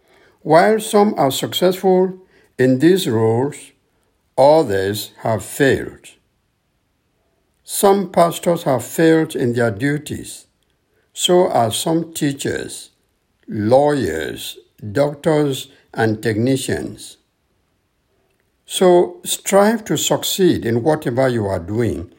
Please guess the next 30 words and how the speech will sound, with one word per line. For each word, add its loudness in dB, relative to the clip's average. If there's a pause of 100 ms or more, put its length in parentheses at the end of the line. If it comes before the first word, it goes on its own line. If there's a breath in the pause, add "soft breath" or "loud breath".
(280 soft breath)
and -2
pray 2
that 2
others 0 (320)
would -2
be -2
worthy 0
of -2
the -6
life -2 (280 soft breath)
they 0
are -2
called 0
to -4
live. 0 (2000)
Also, 0 (260)
don't 4
forget -2
to -4
pray 0
that 0
God 0
will -2
enable 0
you -4 (380 soft breath)
to -8
mature -2
in -2
your -2
faith -6